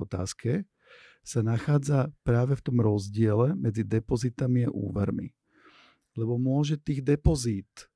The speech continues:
byť v danom momente viacej ako úverov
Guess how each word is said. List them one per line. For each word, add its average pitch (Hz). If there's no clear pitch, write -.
byť 120
v 113
danom 127
momente 120
viacej 107
ako 95
úverov 98